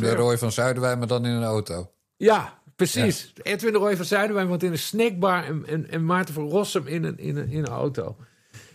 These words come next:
Speaker 1: En nee, ja, nou, ik, ik kom er wel eens tegen hier op de, op de gracht.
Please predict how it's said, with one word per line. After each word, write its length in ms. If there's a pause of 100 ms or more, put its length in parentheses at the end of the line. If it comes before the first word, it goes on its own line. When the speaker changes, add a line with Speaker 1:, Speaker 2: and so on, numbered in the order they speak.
(340)
Speaker 1:
En 380
nee, 300
ja, 360
nou, 340
ik, 200
ik 140
kom 160
er 60
wel 80
eens 140
tegen 360
hier 120
op 100
de, 220
op 140
de 80
gracht. 480